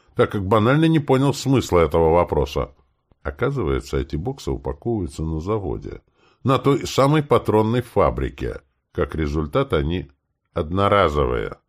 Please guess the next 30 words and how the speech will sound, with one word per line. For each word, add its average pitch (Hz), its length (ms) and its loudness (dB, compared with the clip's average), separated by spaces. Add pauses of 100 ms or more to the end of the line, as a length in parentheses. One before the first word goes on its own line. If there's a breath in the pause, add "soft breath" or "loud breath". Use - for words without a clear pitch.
(580)
«Вы 95 240 2
что, 104 240 2
совсем 156 640 2
идиоты?» — 113 680 2
удивлённо 87 520 0
посмотрел 78 540 0
я 73 120 0
тогда 76 320 -2
на 76 180 0
этого 78 280 -2
карлика – 147 600 -2 (340 soft breath)
и, 165 120 4
притащив 143 640 0
один 117 280 2
такой 117 320 2
бокс, 147 280 -2
просто 120 360 -2
отстегнул 104 760 -4
снизу 76 420 -2
защёлки, 73 840 -4 (200 soft breath)
сняв 101 480 0
дно 127 260 0
и 170 80 2
продемонстрировал 113 1040 0
ему 101 240 0
всё 98 220 -2
то, 127 160 0
как 101 240 -4
можно 95 320 -2
внутрь 98 440 -4